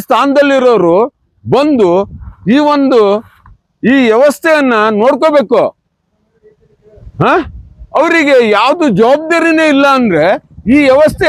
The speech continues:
ಎಲ್ಲ ಹಾಳಾಗ್ಬಿಡ್ತದೆ. ನಮ್ಮ ಊರ ವ್ಯವಸ್ಥೆ ಹಾಳು ಮಾಡ್ಕೊಂಡು ನೀವು ಎಂ ಪಿಗಳು, ಎಂ ಎಲ್ ಎಗಳು ಎಲ್ಲಿ ಕೂತಿದ್ದೀರಿ?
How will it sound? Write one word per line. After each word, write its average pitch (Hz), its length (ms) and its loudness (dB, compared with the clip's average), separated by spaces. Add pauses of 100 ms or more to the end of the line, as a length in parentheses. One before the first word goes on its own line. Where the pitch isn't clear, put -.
ಎಲ್ಲ 330 120 2 (100)
ಹಾಳಾಗ್ಬಿಡ್ತದೆ. 277 720 0 (480)
ನಮ್ಮ 302 120 -2 (160)
ಊರ 311 80 0 (140)
ವ್ಯವಸ್ಥೆ 294 340 2 (140)
ಹಾಳು 262 280 0
ಮಾಡ್ಕೊಂಡು 254 520 0 (640)
ನೀವು 294 180 2 (240)
ಎಂ 233 80 0 (100)
ಪಿಗಳು, 294 320 2 (160)
ಎಂ 247 100 -2 (100)
ಎಲ್ 294 120 0
ಎಗಳು 285 180 2 (120)
ಎಲ್ಲಿ 302 180 0
ಕೂತಿದ್ದೀರಿ? 294 560 0